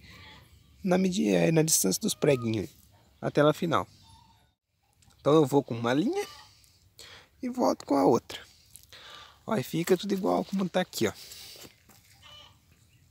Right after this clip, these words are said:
Aqui vai caber em torno de uma bandeja. Uma bandeja, mais ou menos,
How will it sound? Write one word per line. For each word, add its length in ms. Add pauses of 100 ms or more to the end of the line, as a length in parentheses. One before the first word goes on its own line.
(100)
Aqui 280
vai 180
caber 500 (1400)
em 40 (120)
torno 340
de 80
uma 160
bandeja. 800 (1700)
Uma 220
bandeja, 500
mais 180
ou 60
menos, 320